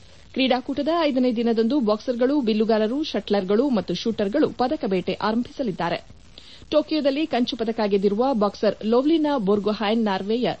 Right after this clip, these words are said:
ಸುನಿವಾ ಹಾರ್ಫ್ಸೈಡ್ ವಿರುದ್ಧ ಅಭಿಯಾನ ಆರಂಭಿಸಲಿದ್ದಾರೆ. ಶೂಟಿಂಗ್ನಲ್ಲಿ ಐಶ್ವರ್ಯ ಪ್ರತಾಪ್ ಸಿಂಗ್ ತೋಮರ್ ಪುರುಷರ ಐವತ್ತು ಮೀಟರ್ ರೈಫಲ್ ಮೂರು ಪೊಸಿಷನ್ಸ್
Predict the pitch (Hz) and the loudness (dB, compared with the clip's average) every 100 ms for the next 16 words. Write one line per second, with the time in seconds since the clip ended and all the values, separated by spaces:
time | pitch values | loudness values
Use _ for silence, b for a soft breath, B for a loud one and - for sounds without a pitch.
0 | - 277 277 254 269 - 202 208 214 - | -4 0 0 0 -4 -2 -4 -2 -6 -2
1 | 202 180 190 214 247 - 208 196 - 240 | -2 0 0 0 0 -2 -2 -2 -2 -2
2 | 170 - 220 233 285 269 170 175 175 - | -2 -2 -2 -2 -6 -6 -4 -2 -2 -4
3 | - - - - - - - - B B | -8 -20 -20 -20 -20 -20 -20 -20 B B
4 | B B - 320 320 302 285 339 233 240 | B B -4 -2 0 0 2 0 0 -2
5 | - 285 240 240 240 - 277 370 - 240 | -2 -6 -6 -6 -6 -6 -8 -8 -2 0
6 | 226 294 508 - 269 262 - 220 - 269 | 2 0 -2 -6 -2 0 0 0 0 -2
7 | 320 269 220 214 196 190 190 247 254 - | -2 -2 -2 0 -2 -2 -2 -6 -6 0
8 | 247 302 233 214 214 - 220 | 2 2 0 -2 -2 0 0